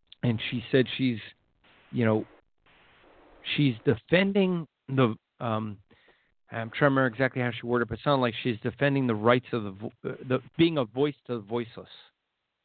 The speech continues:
And so I responded and said, "If you're defending the voice,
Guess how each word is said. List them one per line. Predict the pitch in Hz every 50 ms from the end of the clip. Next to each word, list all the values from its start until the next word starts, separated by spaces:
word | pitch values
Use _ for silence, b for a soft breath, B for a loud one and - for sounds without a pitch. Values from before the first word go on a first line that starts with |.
| _ _ _ _ _ - - - - _ _ _ _ _ _ _ _ _ -
And | 139 117 113
so | - 135
I |
responded | 127 123 113 - - - 117 139 151 156 135
and | - - -
said, | 123 120
"If | 113 120
you're | 123 123 123 117 113 - _ _ _ _ _
defending | - 135 - 139 135 135 131 123
the | 117
voice, | 107 101 123 135 123